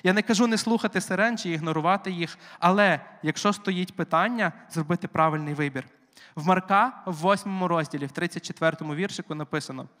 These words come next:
"Потім, покликавши до себе народ та послідовників своїх, Ісус сказав: 'Якщо хтось бажає йти за мною, той мусить зректися себе, взяти на себе хрест свій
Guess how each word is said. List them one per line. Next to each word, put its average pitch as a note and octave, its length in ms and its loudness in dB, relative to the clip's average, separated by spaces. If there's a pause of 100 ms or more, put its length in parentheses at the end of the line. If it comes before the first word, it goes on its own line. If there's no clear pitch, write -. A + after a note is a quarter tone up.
(260)
"Потім, F#3+ 440 4 (220)
покликавши G3+ 580 0
до D3 100 -6
себе D#3+ 360 -2
народ D#3 480 0 (220)
та F3 80 -2
послідовників E3 840 -4
своїх, F#3+ 480 -8 (260)
Ісус D#3+ 520 -4
сказав: B2+ 500 -10 (640)
'Якщо E3 360 -2
хтось F3 520 -2
бажає D3 440 -2
йти C3+ 240 -6
за E3 120 -10
мною, C3+ 400 -6 (240)
той D#3+ 180 0
мусить D#3+ 360 0
зректися D3 600 -4
себе, D3 480 -6 (380)
взяти D#3+ 360 0
на C#3 120 -6
себе C#3 300 -4
хрест C#3+ 460 -6
свій C#3 280 -8